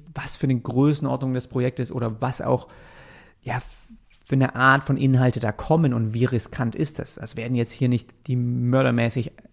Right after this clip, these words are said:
in, äh, Animationen integriert oder, äh, ich baue hier ja keine Apple-Seite auf, ja.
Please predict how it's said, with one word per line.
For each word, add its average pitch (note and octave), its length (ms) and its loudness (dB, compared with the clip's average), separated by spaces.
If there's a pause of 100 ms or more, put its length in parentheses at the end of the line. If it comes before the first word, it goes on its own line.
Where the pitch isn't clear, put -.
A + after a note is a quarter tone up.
(400)
in, C3 240 0
äh, - 360 -12 (100)
Animationen C3+ 640 4
integriert C3 460 0
oder, A#2 280 -2 (420)
äh, - 240 -6
ich - 100 -8
baue B2+ 140 4
hier B2+ 120 4
ja A#2 100 4
keine A#2+ 240 -2
Apple-Seite - 600 -4
auf, - 220 -8
ja. B2 260 0